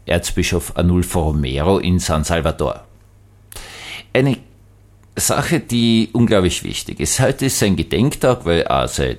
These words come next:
Todestag ist. Und das passt ja extrem gut, weil schließlich endlich der sechsundzwanzigste Dezember davor bereits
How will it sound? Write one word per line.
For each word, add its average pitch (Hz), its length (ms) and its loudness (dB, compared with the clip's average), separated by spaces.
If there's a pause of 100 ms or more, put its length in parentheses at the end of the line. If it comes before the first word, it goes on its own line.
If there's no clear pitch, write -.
Todestag 95 720 0 (100)
ist. 196 380 0 (460)
Und 143 280 2
das 131 140 2
passt - 380 0
ja 107 60 4
extrem 80 720 -2
gut, 139 260 -2
weil 120 100 2
schließlich 127 480 -2
endlich 82 640 -2
der 80 260 0 (260)
sechsundzwanzigste 76 1000 -2
Dezember 80 460 0
davor 90 440 2
bereits 78 600 0